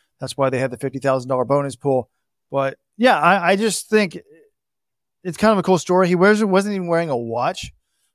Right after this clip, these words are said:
So he was like, and, and David Monty, I talked to him from Race Results Weekly. I think he was in the lead truck. He said, like, the nine mile mark was blown over. I mean, the wind here on Saturday night was so crazy.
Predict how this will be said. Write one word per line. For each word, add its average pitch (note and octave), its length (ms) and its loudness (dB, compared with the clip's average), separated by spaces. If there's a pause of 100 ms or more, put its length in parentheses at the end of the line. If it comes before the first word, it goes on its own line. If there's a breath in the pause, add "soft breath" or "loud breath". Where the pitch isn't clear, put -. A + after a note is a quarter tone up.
So D#3+ 120 -8
he C#3+ 140 -4
was C#3 260 -6
like, C3 320 -6
and, C#3+ 180 -10
and D#3+ 260 -14 (300)
David G3 240 4
Monty, E3+ 340 2
I D#3 60 0
talked D#3+ 220 -4
to C#3+ 100 -6
him D#3 260 -4 (360)
from D3+ 100 -10
Race D3+ 160 -6
Results C#3 260 -6
Weekly. D3 340 -2
I - 520 -18
think E3 140 -16
he E3 80 -6
was C#3+ 100 -6
in C#3+ 80 -10
the C3+ 60 -6
lead C#3+ 160 -4
truck. C3+ 280 2
He D3+ 100 -8
said, F#3 180 2
like, D#3 100 4
the C#3+ 80 -2
nine D3 260 2
mile D#3 180 4
mark D#3 220 4
was C#3+ 140 -4
blown C#3+ 320 0
over. C#3 380 -2
I F#3 40 -2
mean, G3 120 4
the F3+ 60 4
wind A3 260 4
here F#3+ 260 4
on D3+ 100 2
Saturday E3+ 640 0
night F#3+ 240 -2
was D#3+ 220 -10
so D#3+ 560 0
crazy. D#3+ 640 -6